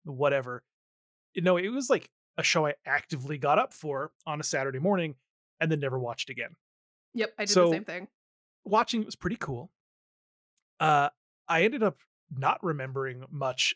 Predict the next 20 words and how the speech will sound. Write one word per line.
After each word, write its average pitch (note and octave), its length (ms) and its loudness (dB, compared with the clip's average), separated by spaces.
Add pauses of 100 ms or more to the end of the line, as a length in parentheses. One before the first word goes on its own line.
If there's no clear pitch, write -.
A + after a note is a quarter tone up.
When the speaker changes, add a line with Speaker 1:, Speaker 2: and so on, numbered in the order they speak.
Speaker 1:
of C3 420 -4
what C3 140 -4
actually C#3 280 0
happens C#3 300 -2
in E3 60 -2
the E3 80 -4
first F#3 260 -4
few F#3 120 0
episodes, G3+ 480 0
so D#3+ 60 -4
it D3 60 -6
was C#3+ 140 -10
kinda E3 340 0
like D#3 240 2
a D3+ 40 -12
first D3+ 320 -2
Speaker 2:
<laughs> - 0 -
Speaker 1:
watch C#3 300 0
again. D3 360 -8 (720)
Speaker 2:
Mm-hmm. A3 220 -4